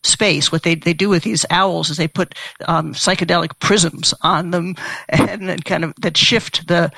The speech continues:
the, uh, the visual field to the right or to the left. And so you have to, you know,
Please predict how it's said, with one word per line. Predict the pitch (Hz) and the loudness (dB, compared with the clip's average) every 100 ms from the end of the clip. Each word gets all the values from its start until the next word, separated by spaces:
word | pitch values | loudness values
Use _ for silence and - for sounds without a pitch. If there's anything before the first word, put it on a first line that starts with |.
| - - | -14 -8
the, | 165 160 156 156 - - _ _ _ - | 0 2 4 2 -2 -14 _ _ _ -2
uh, | 151 135 143 | 0 0 -2
the | 165 | 2
visual | 208 170 175 | 2 2 0
field | - 220 180 156 | 2 2 4 2
to | - | 2
the | 160 165 | 2 4
right | 185 185 | 4 2
or | 151 | -2
to | |
the | 160 | 0
left. | 170 175 165 | 2 2 0
And | 160 | -2
so | - | 2
you | 165 160 | 2 4
have | 175 170 | 2 0
to, | 175 160 - - - | 0 -2 -2 -10 -2
you | 175 | 0
know, | 160 | 0